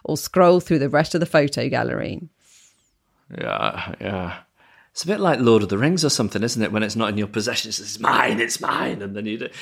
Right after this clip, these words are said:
Speaker 2: it's a very uncomfortable thing, somebody else handling your phone.
Speaker 1: Uh, yeah, I, I, I feel extremely overprotective of it, extremely.
Speaker 2: Yeah.
Speaker 1: It's like,
Speaker 2: Yeah.
Speaker 1: uh, it's like I've literally just that second given birth and it's a stranger holding my baby. It's,
Speaker 2: Yes,
Speaker 1: it feels like that. It's
Speaker 2: yes.
Speaker 1: like, "Give it back, give it to me
Speaker 2: Yeah.
Speaker 1: now,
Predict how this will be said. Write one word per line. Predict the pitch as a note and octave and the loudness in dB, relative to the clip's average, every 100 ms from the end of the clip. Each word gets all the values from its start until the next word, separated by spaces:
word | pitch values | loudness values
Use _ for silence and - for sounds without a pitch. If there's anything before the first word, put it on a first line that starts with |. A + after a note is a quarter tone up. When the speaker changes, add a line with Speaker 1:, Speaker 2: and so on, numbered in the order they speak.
| - | -4
Speaker 2:
it's | D3 D3+ | -2 0
a | C3 | 2
very | D#3+ F#3 D3+ | 4 6 4
uncomfortable | C3 A#2 B2+ A#2 A2+ A2+ | 4 2 0 -2 -4 -2
thing, | A#2+ G#2 | -2 -2
somebody | A2+ G#2+ G#2+ | -2 2 2
else | G#2+ - | 2 0
handling | G#2 G2+ G2+ | -2 -2 -4
your | G2+ | -6
phone. | - G#2+ G2 G2 G2 | -6 -4 -4 -8 0
Speaker 1:
Uh, | D#3 | 4
yeah, | D#3+ D#3 C#3+ D3+ - | 6 6 4 2 2
I, | - | -2
I, | D3+ - - - - | -2 -6 -10 -14 -6
I | D#3+ | -2
feel | F3+ | 0
extremely | C#3 - - G3 F#3+ E3+ D#3+ | 0 -2 -2 4 4 6 4
overprotective | D3 D3+ C3 - - - C#3+ | 4 0 -2 -2 -4 -4 -6
of | C3 | -4
it, | A#2+ - | -6 -6
extremely. | - - E3 D#3 C3+ A#2+ | -10 -2 2 4 2 -2
Speaker 2:
Yeah. | A2 - - | -6 -8 -6
Speaker 1:
It's | F3 | 0
like, | G3 G3 | 4 4
Speaker 2:
Yeah. | A#2+ - | 4 2
Speaker 1:
uh, | - | 2
it's | F#3 | 2
like | G3 | 4
I've | F#3 | 4
literally | E3 G#3+ - F3+ | 4 4 4 -2
just | D#3+ F3+ - | 0 0 0
that | - | -2
second | - F3+ - C3 C#3 | -4 -4 -4 -6 -2
given | D#3 D3+ | 0 0
birth | D3 D#3 C#3 - - - | 4 4 2 -4 -16 -12
and | D#3 D3 | -4 -4
it's | - | -2
a | E3 | -4
stranger | - D#3+ D#3+ C#3+ | 0 2 2 0
holding | C#3 C#3 C#3+ | -2 -4 -4
my | C#3+ | -2
baby. | D3 C#3+ C#3 G#2+ A#2+ | 0 0 -2 -6 -8
It's, | - | -6
Speaker 2:
Yes, | G#3 B3 - | -4 -2 4
Speaker 1:
it | |
feels | G#3+ F3+ | 4 4
like | E3+ | 2
that. | D#3 E3+ | 2 2
It's | |
Speaker 2:
yes. | F3 | 2
Speaker 1:
like, | D#3+ | 4
"Give | G#3+ | 4
it | G#3 | 4
back, | - - | 0 -2
give | - C4 | -2 0
it | |
to | B3+ | 4
me | |
Speaker 2:
Yeah. | A#3 | 6
Speaker 1:
now, | G3 | 4